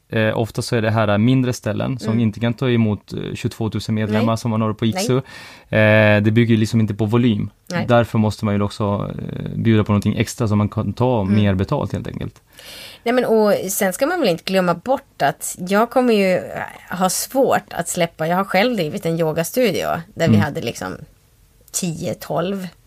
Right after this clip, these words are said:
Speaker 2: personer på yogaklassen. Och det är klart att om jag kör en, en yogaklass på Iksu med åttio pers eller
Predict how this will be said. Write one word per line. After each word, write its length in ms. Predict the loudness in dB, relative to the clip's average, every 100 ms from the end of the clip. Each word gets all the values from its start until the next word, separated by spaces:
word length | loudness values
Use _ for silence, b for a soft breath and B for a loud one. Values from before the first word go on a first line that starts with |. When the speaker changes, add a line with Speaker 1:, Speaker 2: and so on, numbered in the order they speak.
| -8
Speaker 2:
personer 480 | -6 -6 -6 -6
på 140 | -6 -4
yogaklassen. 760 | -4 -4 -6 -10 -8 -6 -6 -8 B B B B B
Och 100 | -2
det 80 | 0
är 40 |
klart 280 | 2 2 2
att 140 | 0 0
om 120 | 0
jag 140 | 0
kör 260 | 0 2 2
en, 240 | 2 -2
en 140 | -2 0
yogaklass 420 | 0 -2 -6 -8
på 80 | -8
Iksu 420 | -10 -6 -4 -2
med 120 | -2 -2
åttio 480 | -2 -4 _ -6 -4
pers 480 | -4 -4 -6 -6 -4
eller 440 | -2 0 0 -2